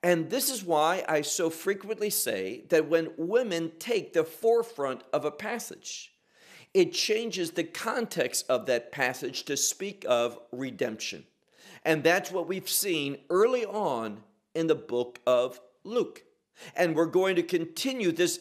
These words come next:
emphasis on women, and in this case, two women, in the passage that we're going to look at at this time. So with that said, take out your Bible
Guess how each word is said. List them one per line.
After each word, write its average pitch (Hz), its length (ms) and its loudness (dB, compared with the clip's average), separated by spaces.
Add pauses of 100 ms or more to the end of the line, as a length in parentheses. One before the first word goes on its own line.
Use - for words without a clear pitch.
(120)
emphasis 170 560 0 (100)
on 151 280 0
women, 175 440 4
and 147 160 -2
in 147 140 -2
this 214 200 2
case, 156 360 0
two 262 320 -4
women, 110 480 -4 (640)
in 131 100 -2
the 120 120 2
passage 151 580 -2
that 139 160 -2
we're 139 100 -2
going 135 300 -2
to 156 100 -6
look 131 300 -4
at 101 320 -4 (200)
at 117 200 -2
this 113 240 -2
time. 101 320 -10 (520)
So 151 200 2
with 127 220 -2
that 170 220 4
said, 180 420 -2
take 190 160 0
out 185 160 0
your 143 100 -4
Bible 170 460 2